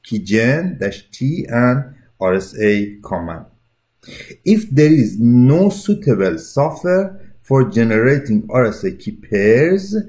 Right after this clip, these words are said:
this command can also be used in Juniper Shell environment. If you remember, you can start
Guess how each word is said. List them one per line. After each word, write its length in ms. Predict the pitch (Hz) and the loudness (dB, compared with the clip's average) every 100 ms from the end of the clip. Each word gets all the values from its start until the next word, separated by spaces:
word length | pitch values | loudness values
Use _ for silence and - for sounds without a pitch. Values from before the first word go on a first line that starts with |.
| - - - | -12 -20 -6
this 200 | 170 190 | -4 -4
command 580 | - 185 180 180 - - | -4 -2 0 0 -4 -12
can 320 | - 131 123 | -4 -2 -2
also 320 | 139 190 - 170 | 0 0 0 -4
be 120 | 156 | -2
used 300 | 165 165 - | -2 -2 0
in 200 | 156 123 | 0 0
Juniper 800 | 147 170 165 160 160 156 - - | 0 -2 -2 0 0 0 -6 -16
Shell 440 | - - 151 113 | -12 0 2 2
environment. 800 | - 92 87 85 80 78 76 76 - _ | -4 -10 -6 -6 -6 -8 -10 -14 -20 _
If 200 | 127 127 | -2 -2
you 140 | 117 101 | -2 0
remember, 640 | 104 104 117 175 185 196 | 4 4 4 2 2 2
you 180 | 160 113 | 2 0
can 320 | - 117 107 | 0 -2 -2
start 560 | 98 - 131 160 190 - | -12 -4 0 0 0 -8